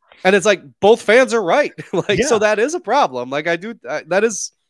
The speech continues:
Speaker 2: I
Speaker 1: that is
Speaker 2: think
Speaker 1: something
Speaker 2: that
Speaker 1: that needs to be thought about.
Speaker 2: And it's not, it's not going away.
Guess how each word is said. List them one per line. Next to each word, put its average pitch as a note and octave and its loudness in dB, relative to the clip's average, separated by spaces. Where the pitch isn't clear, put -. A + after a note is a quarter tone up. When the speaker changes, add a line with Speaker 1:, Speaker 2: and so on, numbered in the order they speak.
Speaker 2:
I D#3+ 0
Speaker 1:
that G3+ -2
is A#3 -4
Speaker 2:
think G3+ 0
Speaker 1:
something G#3+ -2
Speaker 2:
that F3+ -12
Speaker 1:
that - -20
needs F3 -6
to E3+ -18
be D#3 -4
thought D#3 -4
about. G2 -10
Speaker 2:
And D#3+ -2
it's F#3 -6
not, F#3 -2
it's - -12
not E3+ -2
going F3 -8
away. G3 -12